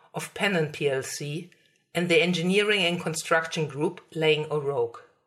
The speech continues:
He's also non-executive director of Carnival P L C and Carnival Corporation. He was president of the Royal Academy of Engineering.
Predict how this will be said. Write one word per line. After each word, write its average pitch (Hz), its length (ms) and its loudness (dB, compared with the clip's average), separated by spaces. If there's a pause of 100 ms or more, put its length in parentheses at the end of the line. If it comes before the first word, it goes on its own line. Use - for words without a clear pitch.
(640)
He's 180 200 0
also 202 320 4
non-executive 185 840 0
director 156 460 2
of - 240 -4
Carnival 143 500 0
P 139 220 -4
L 135 140 0
C 151 400 -6
and 151 120 -2
Carnival 143 500 0
Corporation. 135 800 -4 (920)
He 190 120 0
was 180 220 2
president 190 640 2
of 156 220 2
the 160 100 4
Royal 165 280 6
Academy 160 600 2
of 151 260 -2
Engineering. 143 760 0